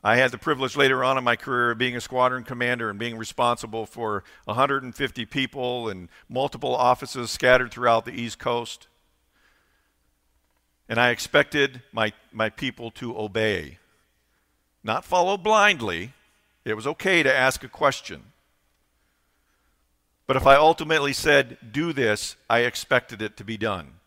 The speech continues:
Just as when I was a younger officer, when my superior said, "Do this," they expected it to get done, and I did.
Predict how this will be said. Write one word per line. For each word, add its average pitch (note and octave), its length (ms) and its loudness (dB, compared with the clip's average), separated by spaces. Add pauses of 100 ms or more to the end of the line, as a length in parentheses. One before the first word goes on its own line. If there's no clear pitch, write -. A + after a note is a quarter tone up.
(240)
Just D#3 280 0
as C3 280 6
when B2 100 0
I C#3+ 180 4
was D3+ 180 0
a C3+ 60 -2
younger C3+ 360 -4
officer, C3 640 0 (160)
when B2 120 -8
my D3 200 4
superior C3+ 520 -2
said, A2+ 320 -2
"Do C3+ 160 -6
this," A2 300 -4 (220)
they C3 180 4
expected B2+ 520 0
it A2 220 -4 (160)
to - 80 -12
get G2+ 220 -6
done, F#2+ 380 -4
and G#2 180 -6
I F#2+ 80 -4
did. F2 300 -4